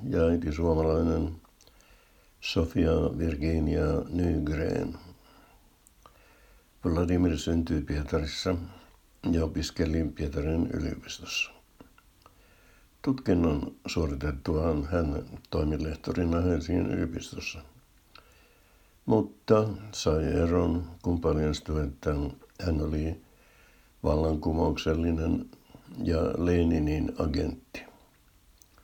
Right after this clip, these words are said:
joka salakuljetti Suomeen pols-,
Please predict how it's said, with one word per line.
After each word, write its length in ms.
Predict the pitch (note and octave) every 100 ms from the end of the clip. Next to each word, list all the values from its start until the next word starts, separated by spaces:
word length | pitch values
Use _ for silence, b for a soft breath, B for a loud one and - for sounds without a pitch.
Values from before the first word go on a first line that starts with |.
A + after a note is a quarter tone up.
| b b b -
joka 520 | D2+ C#2 E2 D2+ - - -
salakuljetti 800 | F2 E2 C#2+ D2 D2 C#2+ -
Suomeen 720 | D#2 E2 D#2 D#2 D#2 D#2 C#2+ - -
pols-, 360 | - D2 D2+ C2